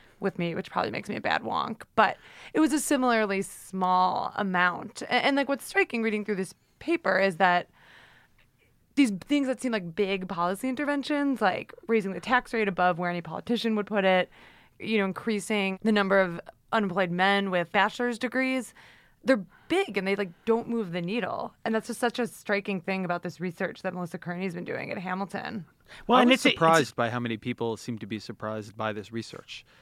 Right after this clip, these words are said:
Speaker 3: My understanding is it's been clear for a, a pretty long time now, actually, that you can do only a limited amount through the tax code to reduce inequality. There's a good book by Dean Baker a couple years ago. It's actually a free download if you want it. It's called,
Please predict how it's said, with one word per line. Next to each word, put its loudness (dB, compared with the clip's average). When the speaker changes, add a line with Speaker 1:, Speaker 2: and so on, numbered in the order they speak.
Speaker 3:
My 4
understanding -4
is -12
it's -16
been -12
clear -6
for -10
a, -8
a -12
pretty -2
long -4
time -4
now, -10
actually, -14
that -10
you -8
can -8
do -4
only -6
a -12
limited -8
amount -10
through -12
the -16
tax -16
code -18
to -12
reduce -12
inequality. -16
There's 0
a -2
good -2
book -4
by -6
Dean -10
Baker -12
a -14
couple -14
years -14
ago. -12
It's -10
actually -4
a -2
free -8
download -10
if -16
you -10
want -12
it. -14
It's -18
called, -4